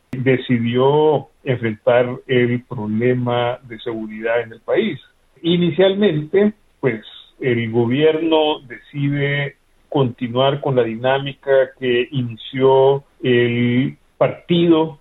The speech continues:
Frente Farabundo Martí por la Liberación Nacional de entablar una negociación secreta con las pandillas. Nayib Bukele decide continuar esto, esta, esta misma, eh, dinámica, negociando con las principales pandillas del país en secreto.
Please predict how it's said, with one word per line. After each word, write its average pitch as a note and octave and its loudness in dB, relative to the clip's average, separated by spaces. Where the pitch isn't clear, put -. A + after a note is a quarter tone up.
Frente C#3+ 2
Farabundo C3 2
Martí B2 -4
por C3 -10
la B2 4
Liberación A#2 -4
Nacional C3+ -2
de B2+ 0
entablar B2 -2
una B2+ -6
negociación A#2 -6
secreta A#2+ -10
con A#2 -20
las A2 -18
pandillas. D#3 0
Nayib C3 -2
Bukele E3 0
decide D#3 0
continuar D3 -2
esto, E3+ 0
esta, C3+ 0
esta C3+ 0
misma, C3+ -2
eh, A#2+ -8
dinámica, D#3+ -2
negociando B2+ -6
con A#2+ -10
las A#2 -10
principales A#2+ -6
pandillas A#2+ -2
del A2+ -16
país A#2 -10
en B2 -14
secreto. C#3+ -8